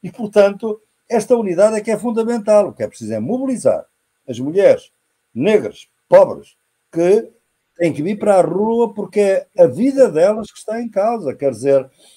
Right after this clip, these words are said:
é, é lutar pela existência. Porque tenho a certeza que as mulheres gostariam que os seus filhos não estejam na prisão, gostariam de pôr os seus filhos na universidade, gostariam de ter alguma proteção,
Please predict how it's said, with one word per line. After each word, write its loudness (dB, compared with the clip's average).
é, -4
é 6
lutar 2
pela -4
existência. -8
Porque -8
tenho 0
a -4
certeza 0
que -6
as -4
mulheres -2
gostariam -6
que -20
os -20
seus -6
filhos -18
não -6
estejam -4
na -2
prisão, 0
gostariam 0
de -8
pôr 0
os -10
seus -2
filhos -12
na -4
universidade, 0
gostariam 0
de -10
ter 4
alguma 2
proteção, -4